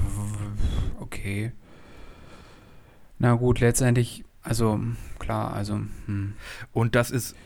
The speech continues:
Speaker 1: Okay,
Speaker 2: qua-
Speaker 1: das ist, macht jetzt, also, das muss ich ganz ehrlich sagen, ist natürlich ein sehr schlechtes Licht, äh, was da auf, ähm, Peter Jackson und so weiter
Speaker 2: Ja, auch, aber so,
Speaker 1: und auch auf
Speaker 2: ähm,
Speaker 1: Warner
Speaker 2: naja,
Speaker 1: Brothers
Speaker 2: also,
Speaker 1: und so
Speaker 2: man muss auch sagen,
Speaker 1: scheint. Also
Speaker 2: Peter
Speaker 1: das ist
Speaker 2: Jackson war
Speaker 1: natürlich
Speaker 2: zu dem
Speaker 1: echt übel.
Speaker 2: Zeitpunkt wahrscheinlich mit seinen Nerven komplett am Ende.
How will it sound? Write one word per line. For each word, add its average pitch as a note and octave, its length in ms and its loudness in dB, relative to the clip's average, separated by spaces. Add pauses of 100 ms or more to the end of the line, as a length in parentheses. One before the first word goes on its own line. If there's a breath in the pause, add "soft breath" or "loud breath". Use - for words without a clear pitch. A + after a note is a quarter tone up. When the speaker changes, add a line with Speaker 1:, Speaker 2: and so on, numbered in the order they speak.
(120 loud breath)
Speaker 1:
Okay, D3 220 6
Speaker 2:
qua- C3 80 6
Speaker 1:
das - 160 2
ist, - 180 2
macht D3+ 240 4
jetzt, - 260 4
also, B2+ 340 4
das A#2+ 140 2
muss C#3+ 160 6
ich C#3+ 80 0
ganz B2+ 160 6
ehrlich B2+ 220 4
sagen, B2+ 220 2
ist A#2+ 100 -2
natürlich B2+ 400 2
ein A#2 180 2
sehr A#2 180 0
schlechtes A2+ 440 -4
Licht, - 380 -4 (100)
äh, - 40 -4
was G2+ 760 2
da A2 80 -2
auf, G2 520 -6
ähm, G2 520 -4
Peter - 260 0
Jackson A#2 300 -6
und G#2 80 -2
so G#2 80 -4
weiter G2+ 320 -4 (320 loud breath)
Speaker 2:
Ja, A2+ 200 6
auch, B2+ 200 4
aber C3 200 6
so, B2+ 120 8
Speaker 1:
und B2 80 6
auch - 80 4
auf B2 80 8
Speaker 2:
ähm, C3 160 6
Speaker 1:
Warner B2+ 240 6
Speaker 2:
naja, C3 220 8
Speaker 1:
Brothers - 200 4
Speaker 2:
also, A#2 60 -2
Speaker 1:
und A2 80 0
so A2 160 -2
Speaker 2:
man B2 80 2
muss D3+ 120 2
auch D#3 100 4
sagen, - 20 2
Speaker 1:
scheint. C3+ 240 2
Also - 140 -2
Speaker 2:
Peter B2+ 60 2
Speaker 1:
das A2+ 80 0
ist B2 40 2
Speaker 2:
Jackson B2+ 260 2
war A#2+ 120 4
Speaker 1:
natürlich - 80 -2
Speaker 2:
zu - 40 0
dem A#2+ 140 4
Speaker 1:
echt C3+ 60 0
übel. C#3 60 2
Speaker 2:
Zeitpunkt B2 480 2
wahrscheinlich A2 600 2
mit A2 120 -2
seinen G#2 260 0
Nerven G2+ 440 0
komplett - 400 -2
am G2+ 140 0
Ende. G2 360 -4